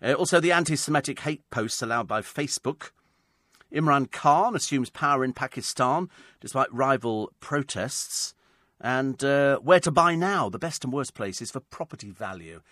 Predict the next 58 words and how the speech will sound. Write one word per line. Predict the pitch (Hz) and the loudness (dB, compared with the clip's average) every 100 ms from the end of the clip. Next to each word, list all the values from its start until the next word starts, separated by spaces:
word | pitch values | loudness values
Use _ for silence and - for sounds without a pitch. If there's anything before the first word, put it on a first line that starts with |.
| _ _ | _ _
'Cause | 123 120 | -16 -12
you | 127 | -6
do | 160 139 | -4 -4
want | 120 - - | -4 -8 -10
property | 127 - 120 107 | -10 -10 -14 -8
value, | 104 120 90 95 | -4 -4 -4 -8
don't | 113 110 - | -8 -10 -10
you? | 92 - - _ - | -12 -14 -20 _ -2
Plus, | 151 - - | 0 0 2
uh, | 160 | 2
men's | 156 208 233 214 131 | 4 4 4 2 -4
brains | 107 165 190 147 98 92 | -2 2 2 2 -2 -4
are | 117 | -4
hardwired | 123 - 180 160 123 147 127 92 104 | -4 0 2 2 -2 -4 -4 -4 -8
for | - 139 | -6 -6
promiscuity. | - - 175 - - - 196 180 - 78 - _ _ _ _ _ _ - | -6 -8 -6 -6 -8 -4 -2 -2 -6 -12 -16 _ _ _ _ _ _ -6
Uh, | 120 123 | -2 0
you | 151 | 0
know, | 143 | 0
if | - | 0
the | |
pa-, | 131 - - | -4 -2 2
well, | 139 | 4
you've | 117 | 4
only | 143 113 | 4 0
got | |
to | 110 | -2
look | 113 | -4
at | - | -6
Prince | - 156 143 | -4 -4 -2
Harry | 160 226 233 | -2 -2 -4
for | 104 | -4
that | 113 - | -4 -6
one, | 87 | -10
honestly. | 104 175 208 98 85 - _ _ _ _ _ _ - | -10 -12 -12 -12 -12 -16 _ _ _ _ _ _ -16
They | |
can't | - 127 101 | -4 -2 -2
seem | 110 | -8
to | 101 | -8
stop | - - 190 262 | -6 -4 -4 -4
it. | 175 | -6
There's | 113 107 | -6 -10
something | 107 117 | -8 -6
the | 127 | -6
matter | 156 - 196 | -6 -6 -6
with | 101 | -6
them. | 87 85 113 | -8 -12 -6
Mind | 160 | -4
you, | 104 | -4
it's | |
all | 101 | -6
a | 85 | -8
bit | 87 | -10
new | 90 92 | -12 -12
to | - 85 | -12 -12
him, | 78 | -12
I | |
suppose. | - 85 87 76 | -14 -12 -12 -12